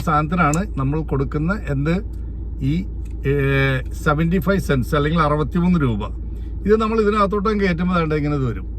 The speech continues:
മനസ്സിലായില്ലേ? ഇനി ദാണ്ട് ഇവനെ അങ്ങ് എടുക്കണം. ഇവനെ അങ്ങ് എടുത്ത്, ഇതാണ് നമ്മൾ കുത്തുന്ന സാധനം. ലാൻസെറ്റ് ഇതിനകത്തുണ്ട്, സൂചിയുണ്ട്.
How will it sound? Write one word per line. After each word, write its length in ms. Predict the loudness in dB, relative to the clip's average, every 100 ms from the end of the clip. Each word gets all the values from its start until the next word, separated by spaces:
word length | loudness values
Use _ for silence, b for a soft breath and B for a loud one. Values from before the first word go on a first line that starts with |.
| -4
മനസ്സിലായില്ലേ? 520 | -2 2 2 0 -6 -8 B B B -4 2
ഇനി 120 | 4
ദാണ്ട് 280 | 4 4 2
ഇവനെ 440 | 2 2 4 4
അങ്ങ് 180 | 2 2
എടുക്കണം. 480 | 2 0 -2 -2 -4
ഇവനെ 240 | -2 0 0
അങ്ങ് 140 | 2
എടുത്ത്, 260 | 2 2 2
ഇതാണ് 300 | 4 2 0
നമ്മൾ 180 | -2 0
കുത്തുന്ന 400 | 0 0 0 2
സാധനം. 360 | 2 2 2
ലാൻസെറ്റ് 520 | 2 0 0 -2 0
ഇതിനകത്തുണ്ട്, 500 | 2 2 0 0 0
സൂചിയുണ്ട്. 520 | 0 0 0 2 2